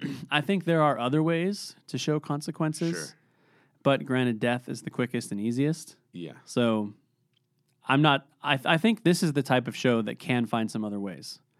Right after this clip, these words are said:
Speaker 2: Yeah.
Speaker 1: You know?
Speaker 2: They have a lot of opportunity to, 'cause there's so many hours of entertainment.
Speaker 1: Yeah, especially if you talk about, like, whether or not Mando's gonna remove his helmet at any point.
Speaker 2: Right.
Speaker 1: Like, those kinds of things.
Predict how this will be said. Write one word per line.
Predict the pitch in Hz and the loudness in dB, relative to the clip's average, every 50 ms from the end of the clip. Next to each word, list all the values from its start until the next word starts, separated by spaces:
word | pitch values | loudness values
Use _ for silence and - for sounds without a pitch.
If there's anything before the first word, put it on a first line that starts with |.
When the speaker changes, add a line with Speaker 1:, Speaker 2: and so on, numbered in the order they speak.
| _ _ | _ _
Speaker 2:
Yeah. | - 196 196 110 - - _ - | -2 0 0 0 0 -2 _ 0
Speaker 1:
You | 120 117 | 0 2
know? | 113 117 120 127 127 | 2 2 0 0 0
Speaker 2:
They | - | 2
have | 165 170 | 2 2
a | 151 | 4
lot | 147 147 143 | 4 2 2
of | 131 | 2
opportunity | 123 - - - 120 117 113 92 82 | 0 -2 -4 -8 -10 -8 -8 -8 -10
to, | 78 - 78 87 90 | -12 -12 -12 -14 -14
'cause | - - | -12 -10
there's | 98 95 - | -12 -10 -8
so | - 110 104 | -8 -10 -8
many | 98 95 87 85 85 80 78 | -8 -8 -8 -8 -8 -8 -6
hours | 80 87 87 87 85 80 78 | -4 -4 -4 -6 -6 -8 -10
of | 78 76 | -14 -16
entertainment. | 80 73 - 92 90 80 71 95 143 | -16 -16 -14 -14 -16 -14 -8 -2 0
Speaker 1:
Yeah, | 147 131 104 90 - | 0 0 0 -2 -6
especially | - - - 139 135 - 151 | -6 0 0 0 0 0 -2
if | 131 | -4
you | 139 | -2
talk | - 147 131 120 | 0 0 0 0
about, | 123 123 117 117 | 0 -2 -2 -2
like, | 113 110 104 - | -2 -4 -4 -2
whether | 120 113 113 113 | -2 -2 0 0
or | 113 | -2
not | 113 110 98 | -2 -4 -6
Mando's | 104 107 107 107 107 107 107 | -6 -6 -6 -6 -6 -6 -6
gonna | - 110 107 | -6 -6 -4
remove | 104 101 107 107 101 | -4 -4 -4 -6 -6
his | 101 95 - | -6 -4 0
helmet | 143 156 165 160 156 156 | 0 2 2 2 2 2
at | 160 151 | 2 2
any | 151 151 147 147 | 2 2 2 0
point. | 147 - 156 147 147 147 143 143 90 | -2 0 0 0 2 2 0 -2 -4
Speaker 2:
Right. | 87 90 78 73 69 - _ - | -8 -10 -10 -10 -12 -14 _ -4
Speaker 1:
Like, | 117 120 117 - | -4 -4 -2 -2
those | - 123 120 120 120 | 0 0 0 -2 -2
kinds | - 123 113 110 107 104 | -4 -4 -4 -4 -4 -6
of | 104 95 | -8 -8
things. | - 107 101 98 98 101 104 - - - | -8 -8 -8 -6 -8 -10 -10 -12 -14 -18